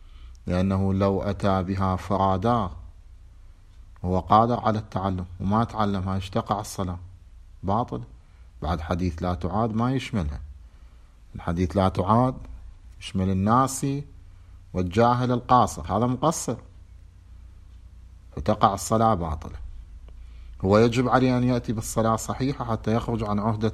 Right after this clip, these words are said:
التكليف، وما إلى طريق إلا أن يأتي بها جماعة، فرض أنه ما تعلم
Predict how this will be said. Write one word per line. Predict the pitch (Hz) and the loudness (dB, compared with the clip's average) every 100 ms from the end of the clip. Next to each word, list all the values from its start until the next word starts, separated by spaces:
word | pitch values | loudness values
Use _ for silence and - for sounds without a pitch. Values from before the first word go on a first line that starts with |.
| - | 0
التكليف، | 101 - - - - - - - - 98 - 120 127 - - - - - - - - - - - - | -4 -6 -14 -16 -16 -16 -18 -12 -2 -2 2 2 0 -4 -14 -16 -16 -16 -16 -14 -10 -10 -8 -8 -2
وما | 95 123 156 170 | 4 6 8 6
إلى | 165 | 4
طريق | 160 160 170 175 160 | 4 4 4 2 2
إلا | 147 147 135 | 2 4 2
أن | 139 135 - - - - - | 0 -4 -10 -16 -16 -16 -8
يأتي | 107 110 110 127 | 0 2 2 2
بها | 123 120 | 4 4
جماعة، | 104 101 92 85 80 80 - - - - - - - - - - - - - | 2 2 0 0 -4 -6 -10 -14 -16 -18 -18 -18 -20 -20 -18 -18 -18 -18 -6
فرض | - 98 107 | 2 2 4
أنه | 123 131 | 4 4
ما | 143 170 | 4 2
تعلم | 170 165 139 117 | 2 0 0 -4